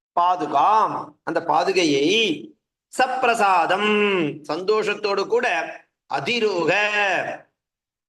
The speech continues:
ஏறி அருள வேண்டும்.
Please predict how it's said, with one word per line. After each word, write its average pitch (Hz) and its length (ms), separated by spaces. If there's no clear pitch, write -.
ஏறி 208 680
அருள 214 320
வேண்டும். 170 840